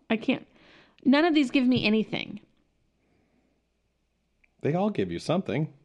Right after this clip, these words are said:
Speaker 1: No, none of them give me anything because I
Speaker 2: You
Speaker 1: have
Speaker 2: can go to my place and pay me.
Speaker 1: That's the only thing I can do. Except I can rearrange the stupid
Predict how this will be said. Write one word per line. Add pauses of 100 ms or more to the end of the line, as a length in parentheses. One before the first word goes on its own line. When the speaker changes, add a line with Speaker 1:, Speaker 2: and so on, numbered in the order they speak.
(100)
Speaker 1:
No,
none
of
them
give
me
anything
because
I
Speaker 2:
You
Speaker 1:
have
Speaker 2:
can
go
to
my
place
and
pay
me. (640)
Speaker 1:
That's
the
only
thing
I
can
do. (1600)
Except
I
can
rearrange
the
stupid